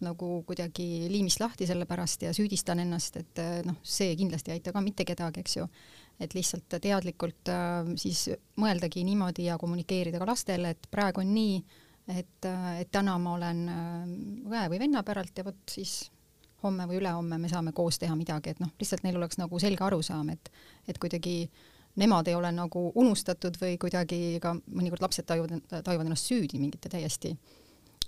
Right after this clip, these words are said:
selles mõttes sellistes olukordades, kus neil kuidagi psühholoogiliselt süüdi ei saaks olla, eks ju, et noh, lihtsalt öelda, et kõik on hästi, et praegu, praegu lihtsalt on see, et ma pean tegelema õe või vennaga. Aga,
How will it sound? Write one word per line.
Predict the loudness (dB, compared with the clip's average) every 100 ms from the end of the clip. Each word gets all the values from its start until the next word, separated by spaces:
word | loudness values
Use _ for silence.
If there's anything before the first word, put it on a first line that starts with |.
| -4
selles | -6 -4
mõttes | -4 -4 -4
sellistes | -2 2
olukordades, | 2 2 0 -2 -2
kus | -2
neil | -2 -2 -2
kuidagi | -2 -2 -2 -4
psühholoogiliselt | -4 0 0 2 -2 -4
süüdi | -4 -4 -2
ei |
saaks | 0 0 0 4
olla, | 4 2
eks | -2 -4
ju, | -2
et | 0
noh, | 0
lihtsalt | 2 4
öelda, | 4 4
et | 0
kõik | 0 4
on | 4
hästi, | 4 0 -4
et | -6 -4
praegu, | 2 2 2 -4 0
praegu | 2 2 0
lihtsalt | -4 -2
on | 0
see, | 0
et | 0
ma | -2
pean | -2 -2
tegelema | -2 0 0 0
õe | 0 0
või | 0
vennaga. | 0 0 -4 -10 -16 -20 -20 -20 -20 -10 -6
Aga, | -4 -2 0